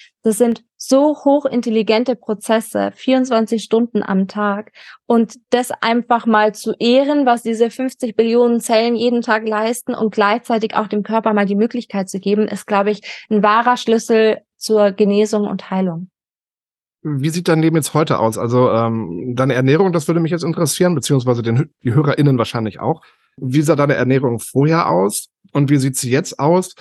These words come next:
Speaker 2: Und, ähm, wie sieht dein Tag aus? Also, wo baust du jetzt eine Meditation ein oder eine Achtsamkeitsübung oder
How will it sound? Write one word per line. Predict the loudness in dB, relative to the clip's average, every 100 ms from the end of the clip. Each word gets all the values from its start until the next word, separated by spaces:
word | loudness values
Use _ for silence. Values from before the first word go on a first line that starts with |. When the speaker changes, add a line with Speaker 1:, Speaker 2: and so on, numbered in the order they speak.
| -20 -20 _
Speaker 2:
Und, | -2 2 2 0
ähm, | 0 2 2 0 -4 _ _ _ _ _ _
wie | -2 0
sieht | 0 0
dein | -2
Tag | -2 -2 0
aus? | -2 0
Also, | 0 0 0 -8 -12 -12
wo | -4 -2 0
baust | 0 0 0 0 0
du |
jetzt | 2 0 0
eine | 0
Meditation | 2 0 0 -2 0 0 0
ein | 0 0 0
oder | 0 0
eine | 0
Achtsamkeitsübung | -2 -4 -4 -2 0 -2 0 -2 2 2 2 0
oder | 0 0 0